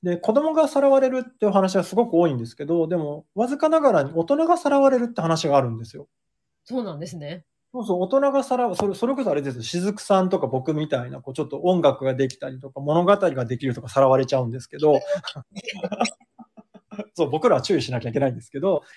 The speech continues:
Speaker 1: で、さらわれて、なんか、向こうで結婚、妖精と結婚するんですよ。
Speaker 2: うん。
Speaker 1: でも、妖精の目を盗んで、戻ってくる人がいるんです、たまに。
Speaker 2: うーん。
Speaker 1: で、「助けて」ってって言って、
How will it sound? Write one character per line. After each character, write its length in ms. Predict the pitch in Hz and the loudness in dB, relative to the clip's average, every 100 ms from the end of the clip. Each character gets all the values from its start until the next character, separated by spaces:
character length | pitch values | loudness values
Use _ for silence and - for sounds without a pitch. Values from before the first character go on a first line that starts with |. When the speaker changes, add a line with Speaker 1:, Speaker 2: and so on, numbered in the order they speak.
| - | -6
Speaker 1:
で、 180 | 247 247 _ _ | -4 -4 _ _
さ 160 | - 247 | -6 -2
ら 80 | 262 | 2
わ 140 | 269 | 2
れ 120 | 269 | 2
て、 380 | 269 302 294 180 | 0 -2 0 0
な 140 | 185 208 | -2 -4
ん 40 | |
か、 220 | 151 147 180 | -4 -6 -6
向 160 | 196 | -6
こ 160 | 226 262 | -2 -2
う 40 | |
で 120 | 254 262 | 0 -2
結 220 | 214 214 | -4 -4
婚、 120 | 240 226 | -4 0
妖 280 | 240 240 254 | 0 0 -6
精 20 | |
と 80 | - | -6
結 180 | 214 | -8
婚 180 | 214 254 | -6 -6
す 80 | 269 | -2
る 80 | 254 | 0
ん 40 | 131 | -2
で 80 | |
す 100 | 117 | -6
よ。 120 | - - _ _ - | -14 -20 _ _ -20
Speaker 2:
う 80 | 226 | -6
ん。 40 | |
Speaker 1:
で 100 | 277 | 0
も、 300 | 277 233 165 | 2 2 0
妖 340 | 190 226 247 269 | 0 0 2 2
精 40 | |
の 80 | 262 | 4
目 120 | 302 | 4
を 160 | 240 165 | 4 2
盗 200 | 185 180 | 0 0
ん 80 | 143 | 2
で、 360 | 143 131 131 _ | 2 2 -2 _
戻 300 | 175 196 320 | 0 2 4
っ 40 | 359 - | 0 0
て 120 | 170 | -2
く 140 | - | 0
る 100 | 131 | -2
人 180 | 117 135 | -2 -4
が 60 | 131 | -6
い 40 | |
る 60 | 120 | -6
ん 20 | |
で 20 | |
す、 60 | 113 | -8
た 120 | - | -4
ま 140 | 117 139 | 0 0
に。 240 | 131 131 _ 180 | 0 -6 _ -16
Speaker 2:
う 40 | |
ー 1080 | 202 208 208 202 196 185 175 160 147 143 165 | -14 -12 -10 -10 -10 -10 -12 -12 -16 -16 -12
ん。 60 | 214 | -8
Speaker 1:
で、 300 | 285 202 - _ _ | -6 -8 -10 _ _
「助 280 | 175 - 277 | -12 -4 0
け 40 | 269 | 2
て」 80 | 233 | 0
っ 40 | 233 | -4
て 60 | _ _ _ _ - | _ _ _ _ -6
っ 80 | 160 | -2
て 20 | |
言 120 | 165 | -2
っ 40 | |
て、 520 | 165 - 277 233 135 | -2 -2 0 0 -2